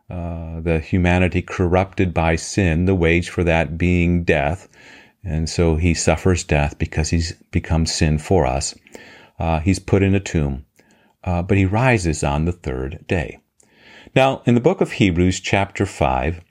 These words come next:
uh, the New International Version says it this way, beginning at verse seven. "During the days of Jesus' life on earth, he offered up prayers and petitions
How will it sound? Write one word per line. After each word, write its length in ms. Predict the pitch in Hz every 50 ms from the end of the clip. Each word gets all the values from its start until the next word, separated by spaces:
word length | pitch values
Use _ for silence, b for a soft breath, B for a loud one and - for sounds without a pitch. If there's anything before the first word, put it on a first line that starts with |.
| b b b b b b
uh, 220 | 87 85 82 80 85
the 140 | 92 90
New 320 | 90 98 120 147 156 - -
International 840 | 110 107 107 101 - 92 82 78 80 80 80 80 - - 82 73 67 73
Version 540 | 76 76 78 78 73 73 73 - 76 71 69
says 320 | 67 - - 73 73 -
it 120 | - - -
this 260 | - 80 - - -
way, 280 | - - - - - 76
beginning 360 | 82 85 80 85 80 82 82 78
at 120 | 65 -
verse 340 | 82 80 76 76 73 - - -
seven. 520 | - - - 76 71 71 - - - - - - B B B B B B B B B B B B B - -
"During 320 | 98 113 120 135 151 151
the 60 | 147
days 600 | 143 - - - 95 95 98 104 107 107 107 - -
of 160 | 90 78 76
Jesus' 560 | - - 92 92 90 85 92 85 78 - -
life 380 | 87 82 85 87 90 85 - -
on 240 | 90 82 82 85 65
earth, 300 | 65 67 69 67 - -
he 160 | - 104 -
offered 400 | - 101 110 120 - - 117 95
up 260 | 92 90 - _ -
prayers 600 | - - - 104 90 85 78 76 80 85 85 -
and 340 | - 92 87 87 87 82 -
petitions 880 | - 85 - - - 120 107 - - - 71 69 76 85 87 - -